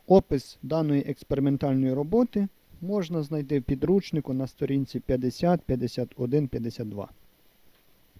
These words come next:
Перед тим, як почати виконувати дану експериментальну роботу,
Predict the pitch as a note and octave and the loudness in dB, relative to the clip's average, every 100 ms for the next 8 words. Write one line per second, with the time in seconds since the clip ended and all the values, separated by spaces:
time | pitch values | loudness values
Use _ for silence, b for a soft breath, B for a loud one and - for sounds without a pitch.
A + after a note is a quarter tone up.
0 | _ - _ - _ _ _ _ _ _ | _ -20 _ -20 _ _ _ _ _ _
1 | _ - - D#3+ D#3+ E3+ C#3 C3+ - - | _ -14 -4 -2 0 4 6 4 2 -2
2 | G3 A3+ - A3 G3+ - F#3 F3+ F#3+ F3+ | 0 2 4 2 2 -2 -2 2 2 4
3 | E3+ E3 E3 D#3+ - C#3+ D#3+ D#3+ D3+ D3 | 2 0 -4 -8 -8 0 2 2 0 -4
4 | - D3+ D#3 D3 D3+ D3 C#3+ C#3 C3+ C#3+ | -4 0 0 0 0 2 2 2 2 0
5 | - C#3 | 0 -12